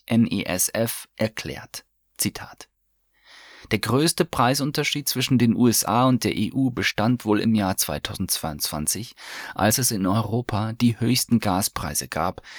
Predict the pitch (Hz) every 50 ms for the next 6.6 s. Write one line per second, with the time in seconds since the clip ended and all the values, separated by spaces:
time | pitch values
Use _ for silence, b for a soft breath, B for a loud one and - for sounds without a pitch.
0 | B B B 95 92 98 117 131 131 131 131 113 110 - - - 104 101 113 110
1 | 120 117 - - 107 - - 95 101 - - 92 90 98 95 90 - - - 113
2 | 113 - - 110 87 87 92 78 95 - - - 107 - 120 120 - - - 104
3 | 104 - - 117 110 - - B B B B B B B B B B B B 87
4 | 85 87 90 92 - 107 107 101 - - - 117 135 151 156 - - - 117 110
5 | 120 127 123 - - - 120 110 123 123 123 131 - - 82 92 98 - - -
6 | 123 - - 110 123 127 123 - - - - -